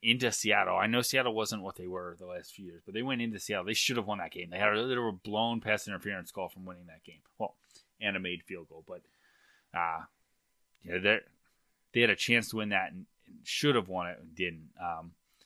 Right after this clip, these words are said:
they went into Kansas City, I believe, and won this year.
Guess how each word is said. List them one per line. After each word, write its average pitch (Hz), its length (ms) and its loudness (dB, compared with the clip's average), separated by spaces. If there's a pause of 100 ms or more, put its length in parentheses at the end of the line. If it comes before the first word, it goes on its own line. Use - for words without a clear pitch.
(420)
they 101 80 -2
went 104 220 0
into 123 220 4
Kansas 113 380 -2
City, 113 300 0
I 95 80 -4
believe, 92 300 -4
and 92 140 -12
won 92 200 -10
this - 240 -12
year. 87 120 -14